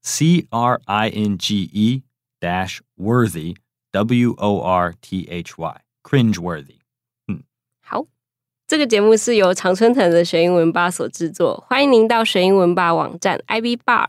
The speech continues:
Speaker 2: dot com dot T W或到I V bar I G复习Podcast内容。如果你是第一次收听我们的节目，记得按下订阅或追踪，这样就不会错过我们每个礼拜的新节目咯。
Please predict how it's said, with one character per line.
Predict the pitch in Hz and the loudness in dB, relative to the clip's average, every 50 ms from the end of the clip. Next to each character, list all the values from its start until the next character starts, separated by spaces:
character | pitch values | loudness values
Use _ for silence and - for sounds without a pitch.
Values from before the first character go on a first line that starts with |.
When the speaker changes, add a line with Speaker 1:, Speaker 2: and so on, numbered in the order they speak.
| - _ | -6 _
Speaker 2:
dot | - 143 - | -10 -10 -6
com | - - 214 - | -2 -2 -2 -2
dot | - - - - | -2 -6 -8 -8
T | - - 208 | -6 -8 -6
W | 208 - 220 226 - 220 175 - - _ | -4 -4 -4 -2 0 0 0 0 -2 _
或 | - 196 185 | -4 -4 -4
到 | 185 - 185 160 - - | -2 -2 -2 -2 -2 -2
I | - 214 214 | -4 -4 -2
V | 233 247 | -4 -4
bar | 247 - 247 208 | -2 -2 -2 0
I | - - 190 196 | -2 -2 -4 -4
G | 190 196 202 208 | -4 -4 -6 -6
复 | 208 - 226 | -4 -4 -4
习 | 202 - - 156 | -4 -2 -4 -6
Podcast | - - 226 240 - 214 - 190 185 - - | -2 -2 -2 0 0 -2 -2 -2 -4 -8 -4
内 | - 214 202 170 147 | -2 0 0 0 0
容。 | - - 95 - - 196 233 - _ _ _ _ _ _ _ - | -2 -4 -6 -4 -4 -6 -6 -8 _ _ _ _ _ _ _ 0
如 | 214 220 | 0 4
果 | 247 269 254 233 220 214 | 4 4 4 4 2 2
你 | 214 208 196 170 165 | 2 4 4 4 2
是 | - - 262 240 | 0 -2 -2 -4
第 | 196 - 262 254 233 | -2 -2 -2 -2 -2
一 | 226 | -2
次 | 214 - - 254 220 | -4 -2 0 0 0
收 | 208 - 226 220 | 0 0 0 0
听 | 226 - 247 233 | 0 2 2 4
我 | 233 214 | 4 4
们 | 175 160 151 | 2 2 0
的 | 165 160 | -2 -4
节 | 156 - - 165 156 | -4 -2 -2 -2 0
目， | 147 165 196 196 180 - _ _ _ _ _ | 0 2 2 0 0 -2 _ _ _ _ _
记 | - - 220 | -6 -2 -2
得 | 185 170 | 0 0
按 | - 202 208 | 0 -2 -2
下 | 208 226 202 180 | -2 -2 -2 -2
订 | - - - 269 254 254 | -4 -4 0 0 2 4
阅 | 269 277 254 | 4 4 2
或 | 240 - 247 226 | 2 2 0 0
追 | 220 - 214 214 | 2 2 0 0
踪， | 208 - 226 220 226 240 - _ | 0 0 0 0 0 -2 -6 _
这 | - 220 | -2 0
样 | 214 214 | 2 2
就 | 208 208 | 2 0
不 | 196 - 180 | 0 -2 0
会 | 175 190 175 | 0 0 0
错 | 170 - - - | -2 -2 -4 -4
过 | 185 - 196 190 | -2 0 0 0
我 | 170 147 143 | 2 0 -2
们 | - - 147 127 | -2 -4 -4 -2
每 | - 110 165 117 | 0 0 0 0
个 | - - | -2 -4
礼 | - 90 | -8 -10
拜 | - - 226 220 | -6 -2 -2 0
的 | 208 | 0
新 | 208 - - 240 240 | 0 0 0 0 2
节 | - 208 | 2 2
目 | 208 240 254 247 | 4 4 4 6
咯。 | 233 226 233 254 | 4 4 0 -2